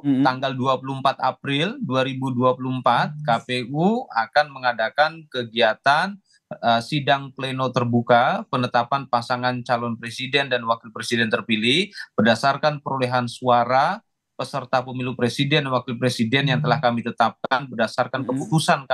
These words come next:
Speaker 2: P U nomor tiga ratus enam puluh tahun dua ribu dua puluh empat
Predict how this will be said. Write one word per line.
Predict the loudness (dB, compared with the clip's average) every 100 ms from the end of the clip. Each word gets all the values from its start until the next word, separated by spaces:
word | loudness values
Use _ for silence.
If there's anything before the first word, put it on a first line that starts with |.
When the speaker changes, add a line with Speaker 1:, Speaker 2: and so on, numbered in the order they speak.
| 0
Speaker 2:
P | -2
U | -6 0
nomor | 0 2 -2 0
tiga | -2 2 4 6
ratus | 4 0 -6 -18 -8
enam | -4 -4 -2
puluh | 0 0 0 _ -20 _
tahun | 0 2 0 0
dua | 2 2
ribu | 2 -2 -2 0
dua | 2 0
puluh | -2 -2
empat | 0 2 2